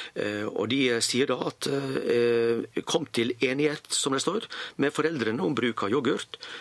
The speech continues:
Noen barnehager har god erfaring med at barna ikke spiser yoghurt i, i barnehagen. Og det som er utfordringen, eh, i, i våre barnehager, det er jo at, eh, eh, vi har veldig mange, vi har hundre og femti nasjonaliteter, eh,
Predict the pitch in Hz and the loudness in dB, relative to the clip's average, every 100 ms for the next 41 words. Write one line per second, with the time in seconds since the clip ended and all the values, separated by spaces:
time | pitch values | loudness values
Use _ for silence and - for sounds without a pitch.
0 | - 120 139 170 135 120 127 131 139 147 | -2 0 2 2 2 2 2 0 0 0
1 | 143 113 120 120 123 101 92 98 98 110 | 0 2 2 2 0 0 0 0 0 -2
2 | 107 101 - - 113 104 92 110 98 82 | 0 -2 -4 -4 -2 -2 0 0 0 0
3 | 87 - 87 80 90 - 98 95 90 92 | -2 -2 -2 -2 -2 -4 -4 -2 -2 -2
4 | 90 95 92 - - - - - - - | -2 -4 -6 -8 -6 -6 -4 -4 -6 -4
5 | - 143 175 156 190 - 170 113 104 110 | 0 2 2 2 0 0 0 0 -2 -2
6 | 113 113 110 110 - 117 113 107 - - | -2 -2 -2 -4 -4 0 0 0 -4 -4
7 | 113 98 - 131 127 127 131 131 117 117 | -4 -4 -4 0 2 2 2 0 2 0
8 | 107 104 107 - - - - 104 135 131 | 2 0 -2 -6 -8 -8 -6 -2 0 0
9 | 98 101 - 110 107 104 113 - - - | 0 0 -2 -2 -2 -2 -4 -8 -10 -6
10 | 107 104 101 113 101 113 104 - 113 131 | -4 -4 -2 -2 -2 -2 -4 -8 -2 0
11 | 135 143 113 98 110 127 123 120 113 123 | 0 0 0 0 -2 -2 -2 -2 0 0
12 | 123 135 - 139 113 - 113 113 - 110 | 0 0 0 -2 -4 -4 -2 0 -2 -2
13 | 127 117 - - - - - - - 120 | -4 -4 -6 -8 -8 -8 -8 -6 -4 0
14 | 113 | 0